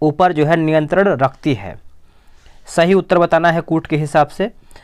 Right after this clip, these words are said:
देखिए अगर हम बात कर लेते हैं कि स्थगन प्रस्ताव हमारा सही है, प्रश्नकाल हमारा सही है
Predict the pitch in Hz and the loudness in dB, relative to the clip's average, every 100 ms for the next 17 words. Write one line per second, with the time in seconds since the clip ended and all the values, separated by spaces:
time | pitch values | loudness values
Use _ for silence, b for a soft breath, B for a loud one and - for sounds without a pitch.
0 | b b 135 165 - 117 - - - _ | b b -2 -2 -2 -10 -10 -20 -20 _
1 | - - - - - - - 151 175 175 | -20 -20 -20 -20 -20 -8 0 2 2 2
2 | 156 156 - 147 143 139 135 170 - 160 | 2 0 2 2 2 0 0 -2 -2 -6
3 | 147 - 147 180 156 135 147 156 147 147 | -6 -2 0 0 0 0 2 2 4 4
4 | 151 - 147 151 151 185 - b b b | 2 2 -2 0 -2 -4 -10 b b b
5 | b 170 185 196 170 165 165 156 151 151 | b 0 2 0 0 0 2 2 4 2
6 | - 147 151 156 190 | 0 0 0 -2 -4